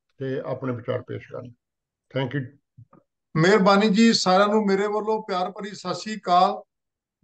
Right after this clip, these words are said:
Speaker 2: ਜਿੰਨੇ ਵੀ ਹਾਜ਼ਰੀਨ ਆਏ ਹੈਗੇ ਆ, ਉਹਨਾਂ ਦਾ ਮੈਂ ਸਾਰਿਆਂ ਦਾ ਧੰਨਵਾਦੀ ਹਾਂ ਤੇ ਤੁਸੀਂ ਅੱਜ ਪਹੁੰਚੇ ਹੋ।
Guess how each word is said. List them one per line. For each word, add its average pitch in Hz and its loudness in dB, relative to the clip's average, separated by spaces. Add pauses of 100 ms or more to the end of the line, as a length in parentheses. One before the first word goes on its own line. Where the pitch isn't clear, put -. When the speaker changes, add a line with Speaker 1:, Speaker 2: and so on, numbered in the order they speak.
Speaker 2:
ਜਿੰਨੇ 175 -4
ਵੀ 208 -4
ਹਾਜ਼ਰੀਨ 170 -2
ਆਏ 190 0
ਹੈਗੇ 196 -4
ਆ, 214 -4
ਉਹਨਾਂ 208 -6
ਦਾ 214 -8
ਮੈਂ 208 -10
ਸਾਰਿਆਂ 170 -4
ਦਾ 202 -6
ਧੰਨਵਾਦੀ 180 -6
ਹਾਂ 160 -4 (640)
ਤੇ 170 -6
ਤੁਸੀਂ 180 -4
ਅੱਜ 180 -4
ਪਹੁੰਚੇ 185 -4
ਹੋ। 156 -6